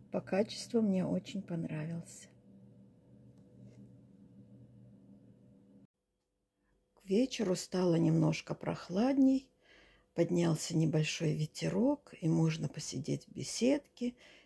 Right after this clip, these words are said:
и выпить чашечку кофе. Сейчас он сварится. А М Ч С всё время предупреждает, что будет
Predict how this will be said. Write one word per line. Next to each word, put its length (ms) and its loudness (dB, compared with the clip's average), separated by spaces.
и 80 0
выпить 560 0
чашечку 720 -6
кофе. 680 -2
Сейчас 880 -4
он 240 0
сварится. 1000 -4
А 140 -2
М 220 -4
Ч 360 -4
С 60 -12
всё 220 -10
время 360 0
предупреждает, 1040 0
что 600 -2
будет 340 2